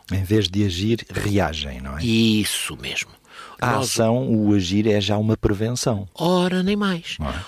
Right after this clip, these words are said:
Speaker 2: Ora, se eu sei que o menino vai atuar com o comportamento A, então eu vou, de algum modo, prevenir isso, e porque o comportamento A considero que é negativo, que não devo, portanto,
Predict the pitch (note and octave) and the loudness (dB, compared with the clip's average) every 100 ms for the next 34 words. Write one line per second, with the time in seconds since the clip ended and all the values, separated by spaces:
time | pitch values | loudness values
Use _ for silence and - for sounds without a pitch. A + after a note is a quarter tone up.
0 | - A2+ B2 A#2 - G#3+ G3+ E3+ A2 - | -6 -2 0 0 -2 -2 -2 -2 -2 -2
1 | G2 G2+ C3 C3+ E2 - - _ G2+ F2 | -4 -2 0 0 -2 -8 -20 _ -6 0
2 | C#3+ D#3 C3+ D2+ - _ _ - A#2 - | 0 0 -2 -6 -12 _ _ -4 -4 -2
3 | G#2+ G2 E2 - - _ - _ _ - | -2 -2 -2 -8 -12 _ -20 _ _ -4
4 | B2+ A#2+ - C#3 - - F#2 F#2+ F2+ E2+ | 0 2 2 0 -2 -4 -2 -2 -6 -8
5 | D2 - - _ _ _ _ _ - - | -6 -8 -12 _ _ _ _ _ -20 -18
6 | - F2+ F2 - A2 A2 G#2+ F#2 G2+ D3 | -10 -4 -4 -2 0 2 2 2 2 2
7 | D#2 - - F2 F2+ F#2 D#2 D2+ F2+ G2 | 2 -2 -16 -10 -4 -2 -4 -6 -4 -2
8 | F2 D2 - - B2 A#2+ F2 F2 E2+ D2+ | -4 -6 -14 -8 -4 -2 -4 -6 -8 -10
9 | C#2+ - - - - D#2 C#2+ - - - | -10 -12 -12 -16 -14 -12 -12 -14 -14 -16
10 | - D#2+ D2+ - D#2 D2+ D2+ - E2+ D2 | -14 -16 -14 -12 -10 -10 -10 -10 -8 -10
11 | - - - E2+ D#2 E2+ E2 G2 - - | -14 -20 -14 -10 -8 -8 -6 -8 -8 -10
12 | F2+ C#2+ F2+ G2 F2 E2 - D#2 F2 C3 | -8 -8 -6 -4 -4 -6 -8 -8 -6 -6
13 | D3+ - F2 E2+ D#2+ A2 F2+ - - - | -8 -6 -4 -4 0 0 0 -4 -18 -10
14 | F2 D#2 - | -10 -10 -12